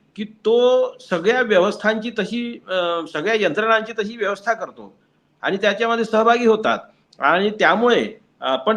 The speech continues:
तरी सुद्धा ही फिफ्टी फिफ्टी लढाई आहे असं समजायला हरकत नाही सध्या तरी.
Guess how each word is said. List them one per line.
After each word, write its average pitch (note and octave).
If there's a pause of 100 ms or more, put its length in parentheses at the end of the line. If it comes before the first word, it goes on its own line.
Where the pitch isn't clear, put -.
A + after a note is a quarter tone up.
तरी G#3
सुद्धा A3
ही A#3
फिफ्टी G3
फिफ्टी A3+
लढाई G#3
आहे G#3+
असं G#3+
समजायला G#3+
हरकत F#3
नाही E3+
सध्या C3+
तरी. G#2